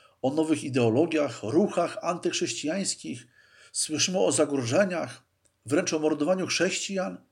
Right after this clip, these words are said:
o zalewie innej religii islamskiej, wrogiej chrześcijaństwu.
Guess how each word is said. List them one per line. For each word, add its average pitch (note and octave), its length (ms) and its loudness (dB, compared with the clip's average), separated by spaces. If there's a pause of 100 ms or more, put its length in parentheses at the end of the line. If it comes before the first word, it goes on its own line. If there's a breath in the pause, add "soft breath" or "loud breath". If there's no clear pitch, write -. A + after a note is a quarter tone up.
(1200)
o C3+ 120 2
zalewie D#3 640 2 (200)
innej F#3+ 320 2
religii D#3 600 -4 (200)
islamskiej, C#3+ 880 -2
wrogiej E3 380 0
chrześcijaństwu. C#3+ 960 -6